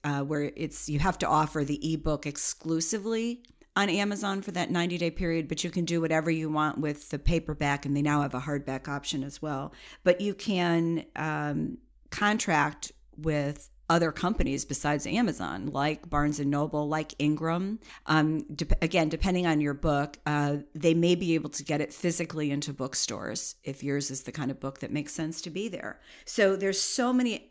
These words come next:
different options that you have with a physical book that I absolutely would say do it. Only thing I'll warn you about, which was so annoying, but I, there's not a workaround, is you can't finalize the cover for the paperback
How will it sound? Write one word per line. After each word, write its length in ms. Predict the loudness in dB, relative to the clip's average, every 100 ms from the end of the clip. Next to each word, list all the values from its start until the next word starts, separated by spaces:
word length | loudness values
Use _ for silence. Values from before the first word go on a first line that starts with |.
| -6
different 320 | -4 -2 -4
options 540 | -2 -2 -2 -2 -2 -4
that 120 | -4
you 80 | -2
have 260 | -2 -2
with 120 | -2 -8
a 60 |
physical 400 | -6 -6 -6 -6
book 340 | -2 -2 -4 -6
that 120 | -6
I 120 | -6
absolutely 480 | -6 -4 -4 -4 -6
would 160 | -8
say 180 | -6 -6
do 300 | -6 -4 -2
it. 180 | -4 -6 -18 _ 2
Only 600 | 4 4 2 0 0 -6 _ _ -20 0
thing 260 | 2 2 2
I'll 160 | 0
warn 280 | 2 0 0
you 120 | 0
about, 420 | -2 0 -2 -4 -6
which 180 | -8
was 120 | -4 -4
so 540 | -2 -2 0 2 2
annoying, 640 | 2 0 2 0 0 0 -2
but 220 | -4 -2
I, 180 | -2 -2
there's 300 | -2 -4 -2
not 220 | -2 0
a 60 | 0
workaround, 640 | -2 -2 -2 -2 -2 -6 0
is 380 | 2 2 0 -8 -16 -20 -4
you 160 | -2
can't 400 | 0 -2 -2 -2
finalize 680 | -4 -2 0 0 0 0 -2
the 60 | -8
cover 380 | -4 -4 -2 -4
for 140 | -4
the 100 | -2
paperback 840 | 4 4 2 -4 -4 -4 -4 -8